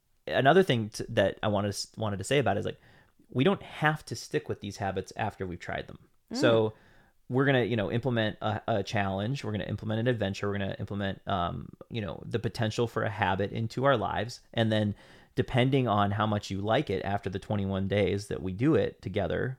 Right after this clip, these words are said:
Speaker 1: all together, you, me, and everyone who's listening and who wants to join us, um, then we get to decide if we wanna continue that habit.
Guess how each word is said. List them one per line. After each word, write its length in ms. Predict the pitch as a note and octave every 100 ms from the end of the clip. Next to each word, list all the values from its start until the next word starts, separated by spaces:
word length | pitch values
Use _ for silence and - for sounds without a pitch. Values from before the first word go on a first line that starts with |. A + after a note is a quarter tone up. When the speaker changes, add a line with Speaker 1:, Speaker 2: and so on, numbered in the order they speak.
| _
Speaker 1:
all 200 | G#2+ A#2+
together, 500 | - - G#2+ F2+ A#2 - _ _ _ _ _ _
you, 180 | G#2 A2
me, 200 | G#2 G2+
and 120 | G2+ G2+
everyone 320 | G2 G2 F#2
who's 180 | F#2 G2
listening 440 | F#2+ F#2+ F#2+ F#2
and 200 | F#2 F#2
who 140 | A2
wants 180 | F#2+ F#2
to 60 | F#2
join 260 | F2 G2 F#2
us, 280 | A#2+ - - - - - - -
um, 480 | A#2 A2 G#2+ G2+ G2 - _ _
then 300 | A#2 A#2+ A#2+ -
we 220 | A#2+ C#3+
get 160 | C#3 B2+
to 60 |
decide 360 | G#2+ G#2 G2+ G2+
if 100 | -
we 80 | G#2+
wanna 220 | G#2 G2
continue 480 | - G2 A2+ G#2 G2
that 160 | F2+
habit. 480 | F#2+ F#2 F#2+ - -